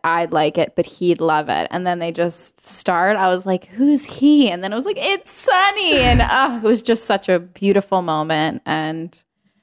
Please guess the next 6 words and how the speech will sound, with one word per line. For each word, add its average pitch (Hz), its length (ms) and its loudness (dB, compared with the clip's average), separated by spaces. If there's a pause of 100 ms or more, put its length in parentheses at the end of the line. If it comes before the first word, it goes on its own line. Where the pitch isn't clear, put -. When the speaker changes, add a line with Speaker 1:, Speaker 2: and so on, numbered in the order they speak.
(420)
Speaker 1:
I 214 140 2
mean, 202 800 2 (100)
what 226 160 0
an 370 120 2
iconic 247 500 2
song 180 720 0